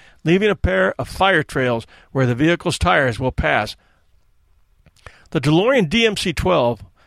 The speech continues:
commonly referred to simply as the DeLorean, as it was the only model ever produced by the company, is an American sports car manufactured by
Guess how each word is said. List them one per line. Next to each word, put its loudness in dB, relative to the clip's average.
commonly 0
referred -2
to 0
simply -2
as 0
the -2
DeLorean, 2
as 0
it -2
was 0
the 2
only 2
model 0
ever 0
produced 0
by -2
the -2
company, -4
is -2
an 0
American 0
sports -2
car -2
manufactured -2
by 0